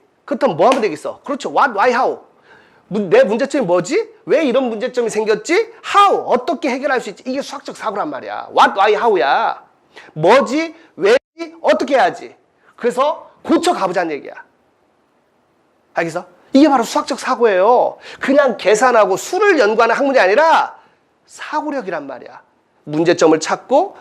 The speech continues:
왜 그런지 이유를 찾고 증명을 해보고 적용. 어떻게 하면 이 문제를 해결할 수 있을까? 이거 다 적용되잖아요. 됐어? 그래서 본인의 문제점 딱 챙겼다, 어, 찾았다면 바로 지금 즉시 교정하는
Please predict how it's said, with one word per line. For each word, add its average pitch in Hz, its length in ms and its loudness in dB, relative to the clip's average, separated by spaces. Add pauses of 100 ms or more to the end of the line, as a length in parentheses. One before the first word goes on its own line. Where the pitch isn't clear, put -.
왜 190 160 4
그런지 262 320 0
이유를 277 360 2
찾고 233 360 0
증명을 214 380 2
해보고 185 260 0 (640)
적용. 180 400 -4 (120)
어떻게 190 380 -4
하면 185 160 -4
이 165 40 -4
문제를 156 240 -8
해결할 220 260 -6
수 - 100 -16
있을까? - 280 -10 (180)
이거 294 100 0
다 - 240 0
적용되잖아요. 160 600 -2 (440)
됐어? 190 400 -2 (220)
그래서 175 480 4 (160)
본인의 226 300 2
문제점 190 400 -4
딱 - 160 -4
챙겼다, 302 340 -2 (100)
어, 170 300 0
찾았다면 285 640 0 (320)
바로 359 340 2 (720)
지금 180 180 -6
즉시 - 380 -6 (840)
교정하는 139 460 -2